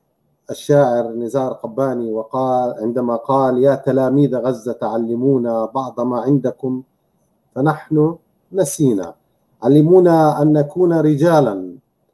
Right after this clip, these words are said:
فلدينا الرجال صاروا عجينا، علمونا كيف الحجارة تغدو بين أيدي الأطفال ماسا ثمينا، كيف تغدو دراجة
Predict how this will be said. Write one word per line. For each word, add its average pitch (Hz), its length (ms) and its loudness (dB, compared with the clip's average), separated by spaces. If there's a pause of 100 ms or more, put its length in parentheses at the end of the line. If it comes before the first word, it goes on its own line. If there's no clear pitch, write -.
(160)
فلدينا 147 520 2
الرجال 139 760 0 (380)
صاروا 143 680 0
عجينا، 131 760 -4 (240)
علمونا 147 580 0
كيف 143 320 -4
الحجارة 131 580 -4 (160)
تغدو 117 640 -6 (300)
بين 127 340 -2
أيدي 120 460 -2
الأطفال 117 840 -2 (320)
ماسا 120 800 0 (400)
ثمينا، 127 600 0 (280)
كيف 143 240 0
تغدو 117 560 -4
دراجة 117 560 -4